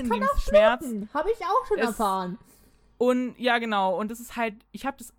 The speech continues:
Speaker 1: das ist auch so dämlich, ne? Ich hab das, irgendwann hab ich, ich hab das immer probiert und spätestens nach der ersten Stunde, wenn du da noch die ganze Zeit auf dem Stuhl sitzt,
Speaker 2: Ja.
Speaker 1: ähm,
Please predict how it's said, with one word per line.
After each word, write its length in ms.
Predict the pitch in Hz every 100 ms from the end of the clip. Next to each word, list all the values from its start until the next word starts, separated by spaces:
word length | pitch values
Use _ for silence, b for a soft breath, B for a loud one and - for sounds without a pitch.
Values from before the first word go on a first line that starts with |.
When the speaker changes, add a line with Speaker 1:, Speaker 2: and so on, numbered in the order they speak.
| _
Speaker 1:
das 200 | 196 240
ist 140 | 196 165
auch 80 | -
so 120 | 208
dämlich, 400 | - 170 160 165
ne? 120 | 180
Ich 100 | 185
hab 100 | 214
das, 100 | 208 -
irgendwann 340 | 240 226 202
hab 80 | 214
ich, 160 | 208 -
ich 100 | 214
hab 100 | 214
das 100 | -
immer 180 | 247 214
probiert 420 | 180 202 254 262
und 120 | 202
spätestens 500 | - 220 208 214 220
nach 120 | 214
der 120 | 202 196
ersten 260 | 208 -
Stunde, 360 | - - 214 196
wenn 80 | 185
du 60 | 190
da 100 | 190
noch 60 | 190
die 80 | 196
ganze 200 | 233 247
Zeit 80 |
auf 60 | 214
dem 60 | 196
Stuhl 340 | - 285 339
sitzt, 400 | 202 226 - - - B B B B B 185
Speaker 2:
Ja. 260 | 196 190 -
Speaker 1:
ähm, 640 | 226 226 226 220 220 233